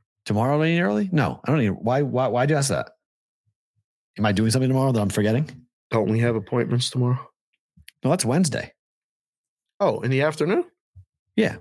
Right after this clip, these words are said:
Speaker 1: Wednesday's Wednesday. The, the, that's a Wednesday appointment.
Speaker 2: Okay.
Speaker 1: Tomorrow. Yeah, I, I got a parent-teacher conference at five o'clock tomorrow night. That's all I got.
Speaker 2: Good. Okay. We're good.
Speaker 1: The, the meeting's at one thirty on Wednesday, you're thinking of.
Speaker 2: Wednesday.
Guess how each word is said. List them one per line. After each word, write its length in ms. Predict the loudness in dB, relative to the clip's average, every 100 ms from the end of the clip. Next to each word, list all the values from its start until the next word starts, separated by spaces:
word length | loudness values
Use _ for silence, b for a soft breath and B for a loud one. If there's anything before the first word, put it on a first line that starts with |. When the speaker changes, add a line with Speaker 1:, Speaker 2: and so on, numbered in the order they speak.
| -2
Speaker 1:
Wednesday's 340 | 0 2 0
Wednesday. 400 | 0 2 2 0
The, 160 | 0 -2
the, 280 | -2 -4 -4
that's 300 | -2 -2 0
a 20 |
Wednesday 300 | 0 2 2
appointment. 340 | 0 -2 0 -2
Speaker 2:
Okay. 460 | -2 -2 -2 -2 -4 -20 _ _ _ _ _ _ _
Speaker 1:
Tomorrow. 640 | -6 -2 0 0 -2 -4 -10 _ _ _ _ _ _ _ -2
Yeah, 240 | 0 0
I, 60 | 0
I 40 |
got 100 | 0
a 60 | 0
parent-teacher 520 | 0 0 0 0 0
conference 380 | 0 0 0 0
at 80 | 0
five 220 | 0 2
o'clock 240 | 0 0
tomorrow 240 | 0 -2 -2
night. 160 | -6 -8 _ _
That's 140 | -2
all 140 | 2 2
I 100 | 0
got. 240 | -2 -6 _ _ _ _ _ _ 2
Speaker 2:
Good. 240 | 2 0 -14 _ -4
Okay. 280 | 0 0 -2 _ -6
We're 120 | 0
good. 180 | 0 0
Speaker 1:
The, 40 | -2 -2
the 80 | 0
meeting's 240 | 2 2
at 80 | 0
one 220 | 0 0
thirty 280 | 0 0 0
on 120 | -2
Wednesday, 360 | 0 0 0 -4
you're 120 | -4
thinking 240 | -6 -6
of. 260 | -6 -8 -14 B B -8
Speaker 2:
Wednesday. 1040 | -2 0 2 0 -2 -4 0 0 0 -2